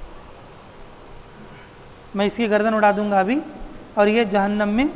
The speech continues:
चला जाएगा। तुम इतनी लंबी बात क्यों कर रहे हैं? तो काफिर है, कैद होकर हमारे पास आया है,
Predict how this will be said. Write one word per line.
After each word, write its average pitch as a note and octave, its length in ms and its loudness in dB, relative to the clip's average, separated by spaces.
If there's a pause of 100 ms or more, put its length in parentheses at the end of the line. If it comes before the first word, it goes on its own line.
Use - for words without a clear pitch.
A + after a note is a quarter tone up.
(380)
चला A3 180 4
जाएगा। E3+ 340 0 (400)
तुम A#3 160 2
इतनी B3 280 4
लंबी B3 280 4
बात A#3 280 4
क्यों C4 160 2
कर A#3 120 2
रहे A#3 100 0
हैं? A3 100 -2
तो A3+ 100 -4
काफिर G3 360 2
है, G3+ 120 0 (520)
कैद A#3 200 6
होकर A3+ 220 4
हमारे A3 260 4
पास G#3+ 260 6
आया G3+ 200 6
है, F3+ 180 -2